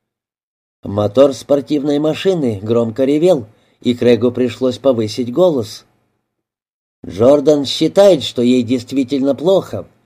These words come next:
и это меня пугает. Живя под одной крышей с Пейшенс, он знает все её особенности». «Как он вообще может жить с ней? Ведь она как заноза, а он выглядит настоящим джентльменом»,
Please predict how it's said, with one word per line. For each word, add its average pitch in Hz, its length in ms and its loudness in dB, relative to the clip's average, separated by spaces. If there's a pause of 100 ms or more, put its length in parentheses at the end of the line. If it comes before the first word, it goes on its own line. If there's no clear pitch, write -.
и 123 120 -2
это 120 260 2
меня 120 300 0
пугает. 139 560 0 (340)
Живя 120 480 2
под 139 240 0
одной 147 340 0
крышей 147 460 0
с - 80 -12
Пейшенс, 170 640 -2 (160)
он 123 220 -2
знает 175 400 0
все 131 200 -2
её 120 280 2
особенности». 131 800 -4 (1300)
«Как 120 300 0
он 139 160 0
вообще 156 400 0
может 127 360 -2
жить 113 320 -2
с - 120 -12
ней? 143 340 -4 (460)
Ведь 120 300 -2
она 120 300 -2
как 127 220 -6
заноза, 151 680 0 (120)
а 143 120 0
он 123 180 2
выглядит 120 500 -2
настоящим 123 800 -4
джентльменом», 117 800 -4